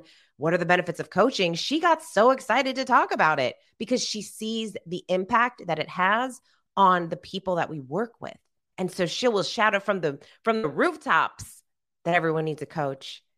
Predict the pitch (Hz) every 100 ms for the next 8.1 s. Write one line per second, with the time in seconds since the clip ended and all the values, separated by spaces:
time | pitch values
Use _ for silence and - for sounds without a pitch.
0 | _ _ - 226 233 220 233 247 - 285
1 | 262 208 214 185 185 208 226 208 175 160
2 | 151 _ _ _ 196 175 160 - - 202
3 | 208 208 170 - 185 190 185 170 156 147
4 | 185 190 170 143 156 147 - 160 143 165
5 | 190 139 - 202 226 240 220 - - 185
6 | 254 269 226 190 - 226 226 214 185 170
7 | 151 _ _ - 202 190 - 285 285 196
8 | 185